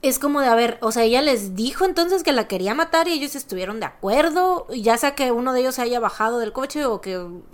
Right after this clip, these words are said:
es-, la hayan subido al coche, o ¿cómo? O sea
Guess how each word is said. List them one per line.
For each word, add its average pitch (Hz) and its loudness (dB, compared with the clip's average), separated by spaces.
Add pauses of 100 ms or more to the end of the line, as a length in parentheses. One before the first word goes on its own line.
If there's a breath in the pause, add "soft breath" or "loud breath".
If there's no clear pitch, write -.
es-, - -16 (180)
la 196 0
hayan 196 -4 (140)
subido 285 0
al 277 -2
coche, 277 -4 (680 soft breath)
o 196 -2 (120)
¿cómo? 269 -4
O 254 -2
sea 185 -6